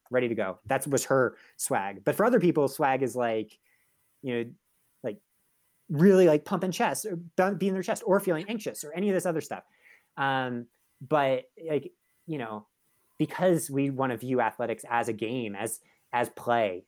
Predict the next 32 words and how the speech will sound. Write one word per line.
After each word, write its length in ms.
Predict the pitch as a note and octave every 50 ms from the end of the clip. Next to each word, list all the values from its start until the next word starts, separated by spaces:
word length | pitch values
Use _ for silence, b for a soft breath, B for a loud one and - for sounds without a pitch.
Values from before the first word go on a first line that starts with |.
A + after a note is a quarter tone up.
| _ _ -
you 100 | B2+ A#2+
know, 120 | A2+ A2+
all 240 | - B2+ B2 B2 B2
play, 440 | A#2+ - B2 A2+ G#2+ G#2 F#2 F2+ b b b b b _ -
like, 260 | B2+ A#2 - - _
because 320 | - C3 - - G3+ G3+
of 100 | G3 C#3 B2+
that, 260 | A#2 A2 A2 G#2 - _ _ _ _ _ _ _ _ _ _ _ _
you 160 | F3+ E3+ D#3+
know, 200 | D#3 D#3+ F#3 - -
I 100 | - E3+
don't 200 | B3 B3+ - D3+
want 320 | C#3 C#3 D#3 F3+ E3+ -
that. 220 | - - - - _ _ _ _ _ -
I 80 | D3
don't 160 | F3+ G#3 F#3+ E3
want 220 | D#3 D3+ D3 -
the, 380 | D#3 C3+ B2+ B2+ B2 B2 B2 - - - _ _ _
you 180 | D#3+ C#3 C#3+ C3+
to 80 | C3
play 500 | A#2+ - - - D3 C#3+ C#3+ C3+ B2 A#2
or 240 | A#2 - - C#3 C#3 C3+ _ _ _ -
to 80 | - B2+
shoot 320 | - - - F#3 D3+ D#3+ -
ever, 340 | D3+ D#3+ E3+ E3 D3+ D#3 _ -
to 180 | - F3+ -
ever 160 | D3+ E3+ F3 D#3
take 220 | - - D3+ D3
that 220 | D3 C#3 C3 A#2+
shot 320 | - - C#3+ B2+ A#2+ - -
being 200 | B2+ A#2+ A#2 A2+
like, 220 | A2 G#2+ G#2 _